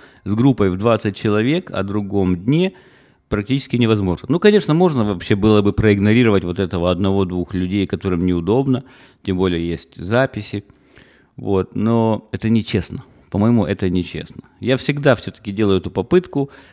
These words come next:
когда возникает такая необходимость, предлагаю: «Ребята, либо мы отменим занятие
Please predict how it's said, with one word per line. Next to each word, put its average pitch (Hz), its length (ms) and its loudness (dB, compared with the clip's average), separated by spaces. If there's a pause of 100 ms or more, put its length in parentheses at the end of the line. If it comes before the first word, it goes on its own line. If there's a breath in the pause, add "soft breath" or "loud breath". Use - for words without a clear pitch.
когда 101 300 0
возникает 98 440 0
такая 92 280 -2
необходимость, 107 640 -2
предлагаю: 95 460 0
«Ребята, 101 380 0
либо 101 300 0
мы 95 260 -2 (920)
отменим 139 520 -2
занятие 151 640 -2